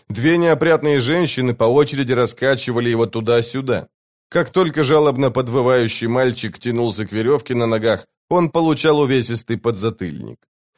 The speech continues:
Одна из женщин посмотрела на Жаль и ухмыльнулась. «Эй, ты!» прикрикнула женщина, перехватывая Жаль за руку. Девушка смерила её ледяным взглядом. «Чего?»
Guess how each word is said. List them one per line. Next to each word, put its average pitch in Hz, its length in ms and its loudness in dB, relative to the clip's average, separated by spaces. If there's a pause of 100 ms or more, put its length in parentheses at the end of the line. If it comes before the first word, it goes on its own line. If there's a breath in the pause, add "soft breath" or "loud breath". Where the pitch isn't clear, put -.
(100)
Одна 113 400 2
из 107 180 -2
женщин 123 540 0
посмотрела 113 600 0
на 110 120 0
Жаль 127 260 0
и 107 100 -2
ухмыльнулась. 117 840 -4 (420)
«Эй, 277 200 2
ты!» 233 440 -2 (200)
прикрикнула 120 580 0
женщина, 120 440 0
перехватывая 104 720 -2
Жаль 87 320 -4
за 92 240 0
руку. - 300 -12 (460)
Девушка 139 500 2
смерила 117 420 0
её 113 240 0
ледяным 104 400 -2
взглядом. 90 580 -8 (560)
«Чего?» 143 760 -2